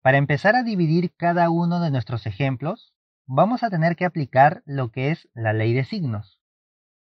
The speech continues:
Esta ley es la misma que habíamos utilizado en lo que es la multiplicación de números enteros. Básicamente nos dice lo siguiente. Cuando dividimos signos iguales, signos iguales, el resultado siempre es un valor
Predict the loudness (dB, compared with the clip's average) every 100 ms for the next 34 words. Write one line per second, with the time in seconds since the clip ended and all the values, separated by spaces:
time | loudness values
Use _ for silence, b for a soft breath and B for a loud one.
0 | _ _ _ _ -10 0 2 4 2 0
1 | -8 _ -6 0 2 2 0 0 0 -2
2 | 0 0 0 -2 -4 -2 0 2 4 2
3 | -2 -6 -4 -4 -4 -4 -2 -2 -2 -4
4 | -6 -6 -6 -6 -4 -4 -2 -2 -2 -4
5 | -4 -2 -2 -2 -6 _ _ _ _ _
6 | _ _ -6 -4 -4 -6 -2 -2 0 0
7 | 0 0 -2 -4 -2 -2 -2 -4 -10 _
8 | _ _ _ _ _ _ _ -4 -2 0
9 | 2 4 4 2 2 0 -4 -10 _ -4
10 | -2 -2 -2 -2 2 4 4 0 -6 _
11 | _ _ _ _ -8 -4 -4 -4 -2 0
12 | 0 -2 -8 _ _ _ _ _ _ _
13 | -2 0 0 -2 0 2 2 2 -4 -2
14 | -2 -2 -2 0 2 4 2 0